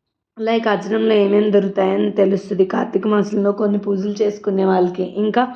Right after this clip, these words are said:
ఇంటి దగ్గర పూజలు పెట్టుకుని చాలామంది లాస్ట్ ఇయర్ నన్ను ఏం కాంటాక్ట్ చేశారంటే, "స్వామిలకి భజనలు చేస్తున్నాం, భజన చేస్తున్నాం" అని చెప్పేసి, ఆ పూజ కోసం ఇవ్వడానికి గిఫ్ట్స్ అని చెప్పేసి అలా డిఫరెంట్ థాట్స్తో అయితే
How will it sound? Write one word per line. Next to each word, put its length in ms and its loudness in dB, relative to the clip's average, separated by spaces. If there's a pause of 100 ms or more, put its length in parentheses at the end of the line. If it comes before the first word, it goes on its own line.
(480)
ఇంటి 220 -6
దగ్గర 240 2
పూజలు 400 2
పెట్టుకుని 640 2
చాలామంది 580 2
లాస్ట్ 360 0
ఇయర్ 140 2
నన్ను 180 2
ఏం 180 0
కాంటాక్ట్ 560 -2
చేశారంటే, 540 0
"స్వామిలకి 560 -2
భజనలు 420 -2
చేస్తున్నాం, 440 -4 (560)
భజన 320 -4
చేస్తున్నాం" 800 -2 (140)
అని 240 -2
చెప్పేసి, 440 0 (440)
ఆ 100 2
పూజ 300 2
కోసం 360 0
ఇవ్వడానికి 840 0
గిఫ్ట్స్ 260 -6
అని 120 0
చెప్పేసి 540 0
అలా 240 0 (160)
డిఫరెంట్ 540 -2
థాట్స్తో 420 0
అయితే 400 0